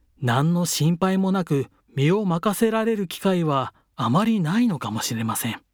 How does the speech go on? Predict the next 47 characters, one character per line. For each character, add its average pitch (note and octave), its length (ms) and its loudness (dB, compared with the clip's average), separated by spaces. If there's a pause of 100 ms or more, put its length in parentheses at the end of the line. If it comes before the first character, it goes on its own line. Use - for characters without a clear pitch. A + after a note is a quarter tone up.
(1800)
あ C#3 200 0
る D#3 80 2
い D#3+ 100 2
は、 C3+ 260 -2 (400)
良 F#3+ 220 2
い G#3+ 80 -4
機 - 140 -8
会 F3+ 260 0
だ D#3 80 0
っ - 40 -6
た C#3 140 0
の C3 120 0
に、 B2 240 -4 (400)
間 A#2 160 0
違 - 20 -10 (240)
っ A3 60 -2
て - 180 0
使 - 240 -2
っ D3+ 60 0
て - 160 -2
し - 120 0
ま C#3 100 2
っ B2+ 40 -2
た - 160 -2
り、 A2+ 220 -4 (720)
機 - 140 -12
会 D#3 280 0
を C3 160 -4
逸 C3+ 160 -4
し - 160 0
て G3 120 2
し - 180 -2
ま F#3 160 2
う F3+ 60 -4
こ F3+ 120 -2
と F#3 140 2
も C#3 240 -2 (200)
人 D3 240 2
間 E3+ 360 0
あ A#2+ 40 0
り D#3 100 2
得 A3 160 2
る D3+ 100 -2
こ - 160 -8
と A#2+ 100 -4
で - 140 -10
す。 - 180 -8